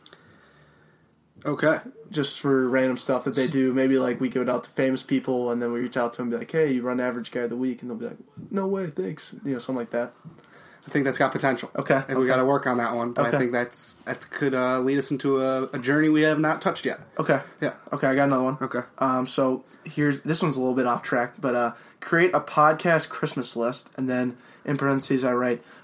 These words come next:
Speaker 2: uh, "Go over the difference between a need and a want."
Speaker 1: That's a tremendous idea.
Speaker 2: Okay.
Speaker 1: That will happen.
Speaker 2: Okay,
Speaker 1: Mm-hmm.
Speaker 2: sweet. Okay, and then, uh, this one gets even crazier. Um, I say, "Europe doesn't have daylight savings. How does one choose not to have daylight savings?"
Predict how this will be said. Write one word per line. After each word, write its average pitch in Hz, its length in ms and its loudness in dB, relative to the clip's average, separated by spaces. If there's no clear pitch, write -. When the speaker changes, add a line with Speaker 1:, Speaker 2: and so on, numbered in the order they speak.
Speaker 2:
uh, 127 140 0
"Go 147 340 4
over 143 240 4
the 127 100 0
difference 143 500 0
between 131 540 -2
a 131 80 0
need 139 320 2
and 127 160 -2
a - 40 0
want." 131 340 -2
Speaker 1:
That's 139 200 0
a 131 40 -4
tremendous 123 420 2
idea. 113 300 0
Speaker 2:
Okay. 147 300 2
Speaker 1:
That 131 220 2
will 123 140 2
happen. 113 360 -2
Speaker 2:
Okay, 143 220 0
Speaker 1:
Mm-hmm. 127 200 -6
Speaker 2:
sweet. 127 340 0
Okay, 147 300 2
and 139 120 2
then, 135 140 4
uh, 131 240 2
this 185 200 4
one 160 200 4
gets 143 220 2
even 139 140 2
crazier. 127 540 0
Um, 123 400 0
I 147 80 4
say, 143 380 4
"Europe 185 360 4
doesn't 165 300 4
have 147 320 4
daylight 143 360 6
savings. 123 520 0
How 170 180 6
does 175 180 4
one 156 260 4
choose 151 420 2
not 143 260 4
to 147 100 2
have 135 180 2
daylight 127 360 2
savings?" - 500 -6